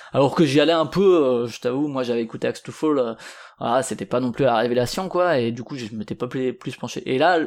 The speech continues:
donc j'y allais comme ça, je me dis, bon, allez, il faut l'écouter, hein, on va en parler. Et, euh, le riff d'entrée me dit, je dis, ah, ça tabasse quand même, quoi. Donc, euh, très, très bon premier titre, quoi. Pour le coup, et du coup, le, le dernier extrait qu'on va se passer là, euh,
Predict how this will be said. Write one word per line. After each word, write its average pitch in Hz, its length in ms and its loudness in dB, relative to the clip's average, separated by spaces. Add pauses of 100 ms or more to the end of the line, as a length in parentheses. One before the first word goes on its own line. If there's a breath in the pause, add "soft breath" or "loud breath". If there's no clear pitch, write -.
(260)
donc 120 220 -10
j'y 123 80 -2
allais 127 160 0
comme 127 160 -2
ça, 143 220 -2
je 117 40 -8
me 117 80 -8
dis, 113 80 -10
bon, 127 180 -4
allez, 127 140 0
il 110 240 -6
faut - 120 -10
l'écouter, 190 340 0
hein, 170 100 2
on 135 80 0
va 117 60 -2
en 120 80 -4
parler. 160 260 2 (380 loud breath)
Et, 127 180 2
euh, 117 520 2 (260)
le 131 180 0
riff 165 180 4
d'entrée 143 300 0
me 170 80 0
dit, - 140 -8 (400)
je - 140 -16
dis, - 60 -10
ah, - 260 -2 (420)
ça - 140 -6
tabasse 139 280 2
quand 147 80 4
même, 131 180 0
quoi. 110 160 -2
Donc, 120 220 -6
euh, 117 180 -2 (160)
très, 147 160 0
très 139 220 -2 (240)
bon 151 200 -4
premier 131 300 -4
titre, 147 300 -8
quoi. 123 340 -6 (580 loud breath)
Pour 151 160 2
le 160 100 6
coup, 208 360 -6
et 214 180 4
du 175 140 -8
coup, 226 160 -8
le, 135 600 0 (380)
le 131 180 -4
dernier 160 340 0
extrait 160 240 -4
qu'on 151 100 -8
va 123 80 0
se - 80 -10
passer 139 380 -4
là, 143 240 2
euh, 120 320 -2